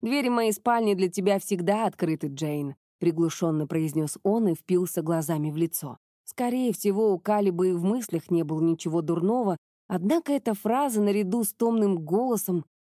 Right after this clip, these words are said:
подействовала на меня не хуже любовного зелья. Внизу живота возникло странное ощущение,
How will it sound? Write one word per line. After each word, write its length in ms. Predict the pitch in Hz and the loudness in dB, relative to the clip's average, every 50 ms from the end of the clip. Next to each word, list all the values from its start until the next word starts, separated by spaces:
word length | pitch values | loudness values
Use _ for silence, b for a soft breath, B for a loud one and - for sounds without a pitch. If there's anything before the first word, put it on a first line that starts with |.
| _ | _
подействовала 640 | - 247 247 214 226 302 294 262 - - 220 214 208 | -4 -2 -2 0 0 0 0 0 0 -2 0 2 2
на 120 | 202 202 202 | 4 4 2
меня 320 | 196 196 202 220 233 233 | 2 2 2 2 2 2
не 140 | 214 190 180 | 2 2 2
хуже 380 | 180 - - 220 220 196 190 | 0 -2 -2 -2 0 2 2
любовного 600 | 175 170 170 160 165 175 175 170 170 160 147 151 | 2 2 2 2 2 0 2 2 0 0 -2 -4
зелья. 520 | 147 143 160 175 180 165 147 135 143 - - _ _ _ _ _ - | -4 -2 0 0 0 0 -2 -4 -8 -12 -14 _ _ _ _ _ -4
Внизу 380 | - 185 185 175 175 147 175 | -2 2 2 2 2 0 0
живота 500 | 165 151 165 160 214 - - - 208 202 | 0 0 0 -2 -2 -2 -2 0 0 0
возникло 540 | 185 170 165 151 180 190 180 185 185 185 175 - _ _ _ | 0 0 0 0 2 0 2 2 0 0 0 -2 _ _ _
странное 500 | - - - 226 220 220 220 214 208 208 | -12 -6 -2 0 0 2 2 2 2 2
ощущение, 720 | 202 202 - 240 214 - - 254 233 190 165 156 151 143 | 0 -2 -4 -6 -6 -4 -2 0 2 2 2 0 -2 -4